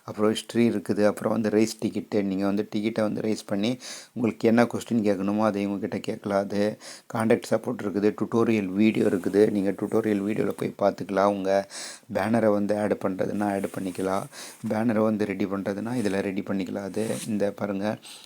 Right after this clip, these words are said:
டுட்டோரியல்ஸ் இருக்குது. டுட்டோரியல்ஸை கிளிக் பண்ணிங்கன்னா உங்களுக்கு டீட்டெயில் வீடியோ, இந்த ஆப்பை பத்தி ஃபுல்லா டீட்டெயிலாக வந்து தமிழ் லாங்குவேஜ்லேயே நீங்க வந்து பார்த்து தெரிஞ்சுக்கலாம். அது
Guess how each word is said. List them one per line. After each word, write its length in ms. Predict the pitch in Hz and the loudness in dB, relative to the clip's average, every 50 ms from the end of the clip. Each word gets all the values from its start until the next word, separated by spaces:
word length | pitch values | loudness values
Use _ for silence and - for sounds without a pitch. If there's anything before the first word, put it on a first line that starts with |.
| - _ _ - | -20 _ _ -6
டுட்டோரியல்ஸ் 520 | 113 - 117 113 117 113 107 98 - - 110 | -2 2 2 4 4 4 2 0 0 -2 -2
இருக்குது. 320 | - - - 101 95 104 - 127 120 - - - - - | -2 0 0 0 0 0 0 0 -4 -6 -14 -20 -4 -2
டுட்டோரியல்ஸை 440 | 123 117 - 120 120 110 - - 107 - | -2 0 2 2 2 2 0 -4 -6 -2
கிளிக் 260 | - 110 98 - - - | -2 -2 -2 -2 -4 -4
பண்ணிங்கன்னா 320 | 107 101 98 98 101 110 131 - - - - - - - - _ | -4 -2 0 0 0 -2 -2 -4 -6 -8 -12 -14 -16 -16 -20 _
உங்களுக்கு 400 | - - 139 127 107 107 92 107 | -4 0 0 2 2 0 -2 -2
டீட்டெயில் 400 | 98 98 110 110 - 120 110 104 104 107 | 0 0 0 4 4 4 2 4 2 2
வீடியோ, 240 | 110 107 107 104 107 104 | 2 2 2 2 2 0
இந்த 160 | 101 95 95 | 0 0 0
ஆப்பை 200 | 95 98 - 117 113 - | 0 0 0 -2 -4 -4
பத்தி 200 | 117 117 - 113 | -4 -4 -4 -4
ஃபுல்லா 320 | 113 - - 117 113 113 113 101 104 | -4 -4 -2 0 0 0 0 2 2
டீட்டெயிலாக 420 | 107 104 - 113 107 104 110 110 | 2 2 4 2 2 2 0 0
வந்து 200 | 110 110 110 117 143 160 151 - - - - - - _ | -2 -2 0 0 -2 -2 -6 -10 -14 -16 -16 -18 -10 _
தமிழ் 280 | - 110 104 117 110 104 101 | -4 -2 0 2 2 2 0
லாங்குவேஜ்லேயே 540 | 110 110 104 104 104 101 107 101 107 107 104 | 0 2 4 4 4 4 4 4 4 4 4
நீங்க 220 | 101 98 101 101 | 2 2 0 0
வந்து 220 | 95 98 104 104 | 0 0 0 -2
பார்த்து 340 | - - 107 107 104 - 110 - | 0 2 2 2 2 2 -2 -4
தெரிஞ்சுக்கலாம். 540 | - 92 101 101 98 98 104 98 101 101 101 95 | -4 -4 -4 -4 -4 -4 -4 -4 -4 -6 -6 -6
அது 140 | 90 107 | -4 -4